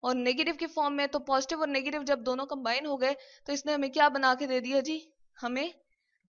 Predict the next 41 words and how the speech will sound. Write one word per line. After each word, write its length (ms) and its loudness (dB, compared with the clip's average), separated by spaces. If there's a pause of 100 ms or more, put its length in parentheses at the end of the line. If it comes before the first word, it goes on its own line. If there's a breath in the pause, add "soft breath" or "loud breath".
(160)
कॉस्टिक 500 0
सोडा 380 4
बना 240 2
के 140 -4
दे 100 -4
दिया, 220 0
जिसको 280 -6
हम 160 -2
क्या 140 -2
कहते 280 -4
हैं, 120 -6
एनएओएच। 1400 -8 (320)
तो 60 -6
ये 220 4
है 80 4
जी 140 0
manufacturing 840 -2
of 260 8 (1300)
caustic 460 0
soda, 420 4 (360 loud breath)
और 60 -2
ये 180 8
एक्वस 360 0
फॉर्म 200 0
में 100 -2
हमारे 260 4
पास 240 0
अवेलेबल 420 0
होगा 300 0 (200)
यहाँ 180 -2
पर 140 -2
नीचे। 380 -4 (400 loud breath)
और 200 2
इसको 320 2
हम 200 0
कहते 240 0
हैं 80 -2
कि 120 0
हमने 300 -2
क्या 180 2
किया 320 2